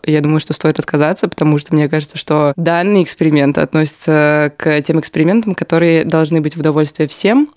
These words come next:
а не потому, что вам хочется как-то удовлетворить своего партнёра или там, я не знаю, пойти на уступки,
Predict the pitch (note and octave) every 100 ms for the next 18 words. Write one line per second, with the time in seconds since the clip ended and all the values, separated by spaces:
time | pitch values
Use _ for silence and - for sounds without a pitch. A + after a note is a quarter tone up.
0 | - D#3+ D#3 - D#3+ D3+ D3+ C#3+ - D#3
1 | - - - - - C#3+ C#3+ C#3+ D3+ D3+
2 | D3 - D3+ D3 D#3+ - F3+ A#3 B3 A#3+
3 | A#3 A3 E3+ D3+ D3 D3 D3+ D3 C#3+ C#3+
4 | D3 D#3 D3 D3 - D3 - D#3 D3 D#3
5 | - - D3